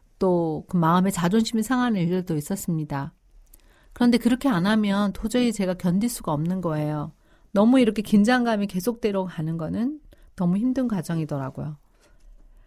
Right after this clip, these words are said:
그런데 이제 하나님께 증거가 되게 달라고 기도를 드렸습니다. 하나님께서는 제가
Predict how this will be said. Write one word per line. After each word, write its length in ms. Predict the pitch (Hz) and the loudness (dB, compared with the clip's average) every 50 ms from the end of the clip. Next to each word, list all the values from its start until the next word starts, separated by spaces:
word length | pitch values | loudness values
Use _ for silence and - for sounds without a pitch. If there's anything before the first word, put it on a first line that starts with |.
| - _ _ - _ - _ _ - | -20 _ _ -20 _ -20 _ _ -4
그런데 340 | - 214 208 214 208 202 190 | 2 4 4 4 6 4 4
이제 540 | 180 175 - 190 185 180 175 170 165 160 190 180 180 _ _ _ | 2 2 2 2 2 2 2 0 -2 -4 -6 -10 -12 _ _ _
하나님께 720 | - 240 254 262 269 262 262 247 - 226 208 208 208 208 | -2 0 2 2 2 2 2 0 2 2 2 4 2 2
증거가 420 | 202 - - 196 185 208 214 220 220 | 0 0 -2 0 0 2 2 2 2
되게 200 | 214 190 185 190 | 2 0 0 0
달라고 220 | 190 180 180 180 | 0 0 0 -2
기도를 240 | - - - 185 185 | -4 -2 -2 -2 -2
드렸습니다. 840 | 180 - 175 170 - - - 160 156 156 151 170 170 175 165 156 170 - _ _ _ _ - - - - | -2 -4 -6 -6 -6 -6 -6 -4 -4 -4 -4 -4 -2 -2 -2 -4 -6 -10 _ _ _ _ -20 -20 -20 -12
하나님께서는 1120 | - - 262 277 277 269 262 - 247 240 - 226 214 208 202 196 196 190 196 196 196 190 185 | -4 0 2 2 2 2 2 2 0 2 2 0 2 2 2 2 2 2 2 0 0 0 -2
제가 720 | - 185 175 175 180 170 170 175 175 180 170 165 170 | -2 -4 -4 -2 0 0 0 0 0 0 -2 -2 -4